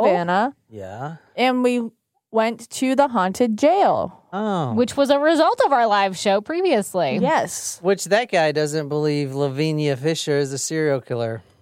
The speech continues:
Speaker 1: But you know what I believe? I even believe, I believe in ghosts even more because I got
Speaker 2: Ain't
Speaker 1: fuck-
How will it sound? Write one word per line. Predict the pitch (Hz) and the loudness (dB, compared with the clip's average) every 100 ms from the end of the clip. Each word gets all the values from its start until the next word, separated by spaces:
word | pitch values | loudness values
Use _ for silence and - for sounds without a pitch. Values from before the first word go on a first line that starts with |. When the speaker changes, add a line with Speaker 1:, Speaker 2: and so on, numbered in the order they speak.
| - | 0
Speaker 1:
But | 254 233 | 0 2
you | 262 | 4
know | 277 | 4
what | 254 | 4
I | 226 254 | 4 2
believe? | 285 294 294 302 262 - _ _ _ _ _ | 2 2 2 0 -2 -10 _ _ _ _ _
I | 233 254 | 2 4
even | 262 247 247 | 2 2 2
believe, | 226 240 233 | 2 2 2
I | 226 | 2
believe | 220 220 233 | 4 2 2
in | 214 | 2
ghosts | 208 202 - | 2 2 0
even | 202 185 | 0 2
more | 185 170 180 202 - | 2 2 2 -2 -2
because | 202 214 | 2 4
I | 214 254 | 4 4
got | 254 240 | 2 2
Speaker 2:
Ain't | 226 | 2
Speaker 1:
fuck- | 190 | 2